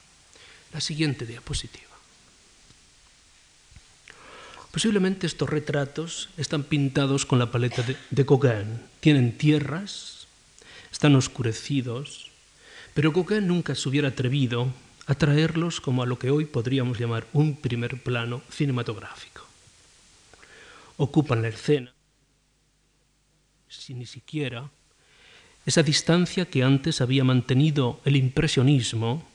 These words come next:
y que a veces aparece descrita en algunos relatos, en algunos relatos de Proust, cuando comenta las escenas de playa que ve desde su hotel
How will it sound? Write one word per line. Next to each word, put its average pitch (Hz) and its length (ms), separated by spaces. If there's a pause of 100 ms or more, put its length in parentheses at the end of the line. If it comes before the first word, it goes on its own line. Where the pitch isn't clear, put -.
y 139 80
que - 140
a - 20
veces 147 480
aparece 139 460
descrita 156 680
en 123 120
algunos 135 400
relatos, 127 800 (920)
en 127 140
algunos 139 420
relatos 117 880
de 139 100
Proust, 113 720 (680)
cuando 120 440 (600)
comenta 143 680 (220)
las 123 260
escenas 123 680
de 127 80
playa 117 540 (720)
que 120 140
ve 131 400
desde 120 380
su 160 360 (280)
hotel 117 480